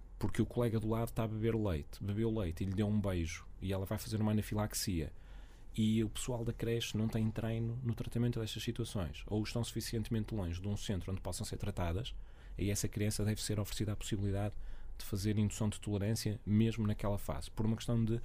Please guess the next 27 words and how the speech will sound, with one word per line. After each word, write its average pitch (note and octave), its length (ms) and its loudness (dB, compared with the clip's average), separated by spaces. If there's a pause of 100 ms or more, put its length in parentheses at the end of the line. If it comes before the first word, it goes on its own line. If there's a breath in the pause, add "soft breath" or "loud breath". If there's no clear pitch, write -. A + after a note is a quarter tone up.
(420 loud breath)
de, A2 280 4
de, G#2 360 2
de, G#2 440 -2 (140)
de, G2+ 300 -2
de G#2 200 -4
segurança. G#2+ 560 -2 (400 loud breath)
Porque - 400 2
a-, - 140 -4
aqui C3 160 0
na C3+ 500 6
parte C3+ 300 -2
da C3+ 60 0
alergia B2 200 0
alimentar A#2 440 2
mesmo, A#2+ 480 2
eh, A#2+ 240 -2
os C#3 160 0
acidentes B2+ 340 0
que - 60 -4
acontecem A2 520 0 (840)
não C3 320 6
acontecem A#2+ 640 2
por, A#2+ 480 2 (540 loud breath)
por B2+ 180 2
desconhecimento A#2+ 1000 2
do G#2+ 180 2
doente. A2 440 4